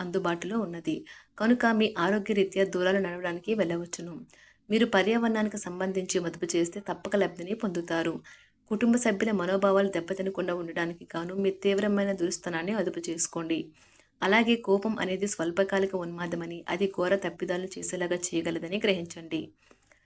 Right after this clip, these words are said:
మీ ప్రేమ జీవితం పరంగా ఈ రోజు ఎంతో అద్భుతమైనది. ప్రేమలో పడ్డప్పుడు ఉండే స్వర్గానుభూతిని ఈ రోజు మీరు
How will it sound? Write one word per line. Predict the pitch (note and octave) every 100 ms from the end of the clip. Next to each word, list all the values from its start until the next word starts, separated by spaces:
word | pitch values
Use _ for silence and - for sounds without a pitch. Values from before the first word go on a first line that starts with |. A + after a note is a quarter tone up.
| _ -
మీ | A3+ A3+
ప్రేమ | G#3 A3+ G#3+
జీవితం | G3+ G3+ G3+
పరంగా | F#3 F3+ F#3 F3+ F#3
ఈ | F#3
రోజు | G3 E3+
ఎంతో | E3+ G#3 E3+
అద్భుతమైనది. | E3+ F3 E3+ E3+ E3+ E3 D#3 - - _ -
ప్రేమలో | G3+ A3 A#3 A3+
పడ్డప్పుడు | F3+ F#3+ F#3+ G3+ F3+
ఉండే | F3+ F#3+
స్వర్గానుభూతిని | E3 - F#3+ F#3+ F#3 - F3 F3+
ఈ | F#3+
రోజు | F#3+ G3 F3+
మీరు | F3